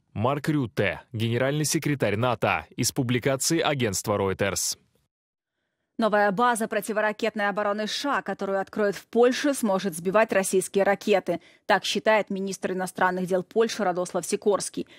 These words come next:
Speaker 2: Он отметил, что речь идет о ракетах, которые летят в направлении его государства. Тем временем в Бельгии военные казармы были переведены в режим повышенной готовности из-за возможных диверсий.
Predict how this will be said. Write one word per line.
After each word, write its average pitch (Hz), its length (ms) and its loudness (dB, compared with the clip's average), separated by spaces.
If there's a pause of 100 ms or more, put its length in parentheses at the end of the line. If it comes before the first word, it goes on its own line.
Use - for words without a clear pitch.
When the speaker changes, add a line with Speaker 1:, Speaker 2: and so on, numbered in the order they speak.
(140)
Speaker 2:
Он 254 140 6
отметил, 233 400 0
что 196 240 0
речь 226 260 0
идет 196 260 -2
о 185 100 0
ракетах, 226 500 -2
которые 190 340 -2
летят 190 400 0
в - 40 -14
направлении 196 540 -2
его 175 300 -4
государства. 185 800 -4 (300)
Тем 277 200 6
временем 233 460 4
в 185 60 -2
Бельгии 202 480 2
военные 196 520 0
казармы 220 480 2
были 190 260 -2
переведены 190 600 -2
в 214 40 -2
режим 202 280 0
повышенной 202 600 0
готовности 240 680 -2 (220)
из-за 254 240 2
возможных 185 540 2
диверсий. 220 600 0